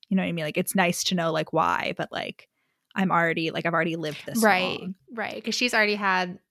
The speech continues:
Speaker 2: yeah, she's basically like, "I've already learned to accept myself." Like, I already went through, like, 'cause she, she's
Speaker 1: Yeah.
Speaker 2: reading about, like, how some people have trouble, like, coming to terms with the diagnosis. And she's like, "Well, that ain't me because I've already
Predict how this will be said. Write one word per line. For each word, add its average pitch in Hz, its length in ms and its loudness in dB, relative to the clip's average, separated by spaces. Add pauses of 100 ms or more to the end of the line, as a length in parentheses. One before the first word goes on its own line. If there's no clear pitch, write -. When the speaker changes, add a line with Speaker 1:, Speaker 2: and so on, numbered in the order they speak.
(220)
Speaker 2:
yeah, 214 260 2
she's 214 200 -4
basically 220 280 -2
like, 214 140 2
"I've 196 80 -2
already 196 160 -2
learned 190 240 -6
to 196 60 -6
accept 190 220 -6
myself." 180 320 -2
Like, 180 120 -4
I 170 40 2
already 185 200 0
went 180 320 -4
through, 175 380 -4
like, - 420 -8 (280)
'cause 240 100 2
she, 254 140 4
she's - 180 2
Speaker 1:
Yeah. - 40 -2
Speaker 2:
reading 240 200 6
about, 233 160 10
like, 208 120 6
how 208 120 6
some 196 180 2
people 190 220 2
have 185 180 2
trouble, 175 400 2
like, - 240 -4
coming 185 240 0
to 190 40 -2
terms 185 280 -6
with 202 80 -16
the 196 40 -4
diagnosis. - 560 -6
And 214 100 -6
she's - 160 -6
like, - 200 -8
"Well, 202 120 -4
that 190 180 2
ain't 185 200 0
me 180 200 -2
because 196 560 -6
I've - 180 -2
already - 500 -2